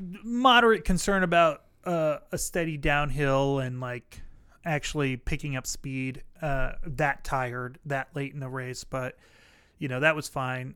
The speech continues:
Got to the tunnel aid station, talked to people I knew, um, for a minute, got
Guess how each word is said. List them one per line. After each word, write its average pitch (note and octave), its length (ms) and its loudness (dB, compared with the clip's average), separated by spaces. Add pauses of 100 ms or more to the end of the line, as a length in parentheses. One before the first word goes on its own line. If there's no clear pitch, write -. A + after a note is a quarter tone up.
Got E3 260 2
to D3 400 -2 (300)
the D3 520 0
tunnel D3 320 2
aid C#3 180 -2
station, C#3 680 -2 (1900)
talked C#3+ 240 4
to - 60 -14
people C#3+ 260 -4
I C#3+ 60 -4
knew, C3+ 540 -4 (200)
um, C3 640 -2 (200)
for D3 220 0
a C#3 60 0
minute, C#3+ 480 0 (840)
got C#3 420 4